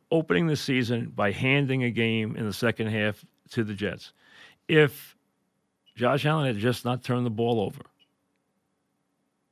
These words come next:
on the last two turnovers of his four that night, the Jets would be oh and four and the, and the Bills would be four and oh. Since that time, when people started burying the Bills after week one, the Bills have outscored three opponents one twenty-three to thirty-three.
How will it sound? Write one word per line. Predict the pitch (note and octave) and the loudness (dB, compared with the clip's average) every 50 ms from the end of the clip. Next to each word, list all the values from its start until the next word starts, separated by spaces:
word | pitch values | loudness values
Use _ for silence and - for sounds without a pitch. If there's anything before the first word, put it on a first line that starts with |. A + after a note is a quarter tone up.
| _ _ _ _ _ _ _ | _ _ _ _ _ _ _
on | - A2 G#2+ G#2 | -2 -2 0 0
the | G2 | 0
last | G2 G#2+ A#2 B2 A#2+ - - | 2 4 4 4 4 2 0
two | C#3+ C3 | -4 -4
turnovers | - - B2+ A#2 A2+ A2+ A2 G#2+ G#2 F#2+ | -2 0 0 2 2 0 0 -2 -2 -4
of | A2+ G#2 | -4 -4
his | F#2+ G2 F#2 | -4 -4 -8
four | - - A#2 A2+ A#2 A2+ | -8 -6 -2 0 0 0
that | G#2+ G2+ F#2 | 0 0 -2
night, | G2 G2 F2+ - - - _ _ _ _ _ _ _ _ _ _ _ _ _ _ _ _ _ _ _ _ _ | -4 -6 -6 -6 -12 -16 _ _ _ _ _ _ _ _ _ _ _ _ _ _ _ _ _ _ _ _ _
the | A2+ | 0
Jets | - B2 A#2 - | 0 0 0 2
would | - B2+ | 0 0
be | B2+ B2 | 2 2
oh | A#2+ | 2
and | B2 A#2 | 0 -2
four | - - A2+ A2 A2 | -2 -2 0 0 0
and | G#2 G2 | 0 -2
the, | F#2 G2+ | -2 -2
and | - G#2 - - G#2+ G2+ G2 | -4 -4 -4 -2 -4 -2 -4
the | F#2 | -4
Bills | F#2 G#2+ G2+ F#2+ | -4 -4 -4 -4
would | F#2+ F#2 | -8 -12
be | F#2+ | -14
four | F2+ - G2 G2+ G2 | -12 -10 -8 -8 -6
and | F#2+ F#2 | -6 -8
oh. | E2 - - - - - - - - _ | -8 -10 -14 -18 -20 -20 -20 -20 -20 _
Since | - - - D3+ E3 D3 - | -4 0 2 2 2 2 0
that | - D#3 C#3+ C3 - | 0 0 0 0 0
time, | - C#3 C3+ C3 A#2+ A2 A2 A2+ A2+ _ _ _ _ _ | -2 0 0 0 0 -2 -6 -8 -14 _ _ _ _ _
when | B2+ G#2 - - | -10 -10 -10 -4
people | - C3+ B2 - A2+ | -4 -4 -2 -2 -6
started | G#2+ - - A#2+ A2+ G#2 F2+ D#2 | -6 -2 -2 0 0 -2 -4 -2
burying | - A#2 B2 B2 B2 A#2+ A#2 | 0 0 2 2 2 0 0
the | A2 G2+ | -2 -2
Bills | F#2 A#2 A#2 A2 F#2+ E2+ F2+ | 0 0 0 0 -2 -2 -2
after | G#2+ G#2 G2 - - | -4 -4 -4 -6 -6
week | A2 A2+ A2+ G2+ | -4 -4 -4 -4
one, | A2+ A2 G2+ F2 F2 - _ _ _ _ _ _ _ _ _ _ _ _ _ _ | -4 -4 -4 -4 -6 -10 _ _ _ _ _ _ _ _ _ _ _ _ _ _
the | G#2+ | -2
Bills | G2 B2 C#3 C#3 B2+ A#2 | 2 4 4 4 4 2
have | B2+ | 2
outscored | A#2+ A2+ - - - C3+ B2 A2 | 2 2 2 0 0 0 0 0
three | - B2 A#2 | 0 0 0
opponents | A2 G2 - A#2 A2+ A2 G2 - | 0 0 0 0 0 -2 -2 -4
one | A2 A2+ A#2 A2 | -4 -4 -4 -4
twenty-three | - - A#2+ A#2 A2+ G2+ - - A#2 A#2 | -4 -4 -4 -4 -4 -4 -4 -4 -6 -4
to | G#2+ F#2+ | -4 -6
thirty-three. | - - G#2 G2+ G2+ G2 - - - - B2 | -6 -6 -6 -6 -6 -8 -10 -12 -16 -18 -18